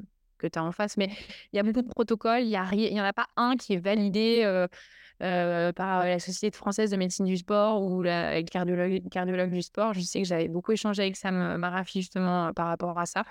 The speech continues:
pour essayer de, d'améliorer un peu les protocoles. Et en fait, euh, voilà, à part, je te dis, cette histoire de une minute trente, deux minutes pour les athlètes de haut niveau, et pas une minute, euh, il y a pas,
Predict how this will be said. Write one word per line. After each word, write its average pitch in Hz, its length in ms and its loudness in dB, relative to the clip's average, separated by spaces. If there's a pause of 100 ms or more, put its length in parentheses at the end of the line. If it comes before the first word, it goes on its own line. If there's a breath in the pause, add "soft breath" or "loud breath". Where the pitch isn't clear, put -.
(440 loud breath)
pour 185 160 -4
essayer 185 220 0
de, 170 200 2
d'améliorer 190 460 0
un 190 140 0
peu 185 100 -4
les 196 140 0
protocoles. 190 500 0
Et 190 140 0
en 165 100 -4
fait, 196 280 -4
euh, 170 260 4
voilà, 160 220 0
à 156 160 0
part, 233 220 -2
je - 60 -6
te 240 80 0
dis, 220 180 2
cette 208 200 -2
histoire 202 320 0
de 190 80 2
une 208 180 2
minute 214 320 2
trente, 214 220 -2
deux 220 80 2
minutes 208 280 2
pour 196 120 -4
les 180 160 2
athlètes 180 240 0
de 185 100 0
haut 202 80 2
niveau, 202 400 2 (540)
et 185 100 0
pas 180 200 -4
une 202 160 2
minute, 202 500 0
euh, 180 240 2
il 180 80 0
y 180 40 0
a 165 60 0
pas, 180 200 -2